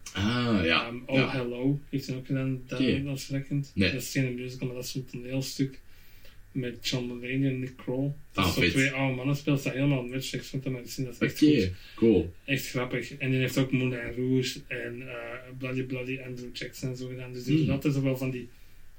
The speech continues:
Speaker 2: zottere dingen
Speaker 1: Ja,
Speaker 2: om zo te
Speaker 1: ja,
Speaker 2: doen.
Speaker 1: inderdaad.
Speaker 2: En ik zou die in The Room echt wel fucking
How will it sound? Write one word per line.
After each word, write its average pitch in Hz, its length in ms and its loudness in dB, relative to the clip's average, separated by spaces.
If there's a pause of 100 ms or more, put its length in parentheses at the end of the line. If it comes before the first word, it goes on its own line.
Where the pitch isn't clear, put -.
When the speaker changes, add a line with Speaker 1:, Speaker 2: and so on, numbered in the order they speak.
(280)
Speaker 2:
zottere 170 580 4
dingen 185 200 8
Speaker 1:
Ja, 190 140 8
Speaker 2:
om 196 60 4
zo 202 80 6
te - 120 6
Speaker 1:
ja, 180 40 6
Speaker 2:
doen. 190 140 8
Speaker 1:
inderdaad. 80 400 4 (280)
Speaker 2:
En 127 140 2
ik 123 60 2
zou 131 260 4
die 127 120 4
in 123 60 0
The 123 120 2
Room 131 200 4
echt - 200 0
wel 120 120 0
fucking 123 440 -6